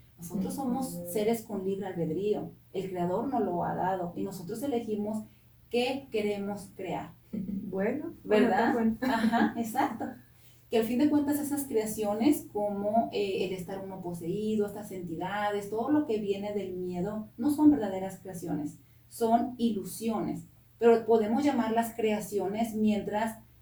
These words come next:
Speaker 1: la persona, su mente humana, crea que esto es verdadero. Tan así que la piel cambia,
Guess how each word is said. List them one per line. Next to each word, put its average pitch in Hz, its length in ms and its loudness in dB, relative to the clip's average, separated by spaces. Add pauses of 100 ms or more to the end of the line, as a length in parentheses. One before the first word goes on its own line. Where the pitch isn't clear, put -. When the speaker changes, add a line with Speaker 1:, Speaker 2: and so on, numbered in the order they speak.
(160)
Speaker 1:
la 196 280 4
persona, 202 560 -4
su 220 160 -4
mente 208 260 -2
humana, 196 600 -6 (160)
crea 247 420 2
que 190 120 -4
esto 175 200 -6
es 170 120 -10
verdadero. 175 600 -6 (380)
Tan 196 220 0
así 220 420 4
que 214 400 -2 (160)
la 202 260 4
piel 170 260 2
cambia, 185 640 -4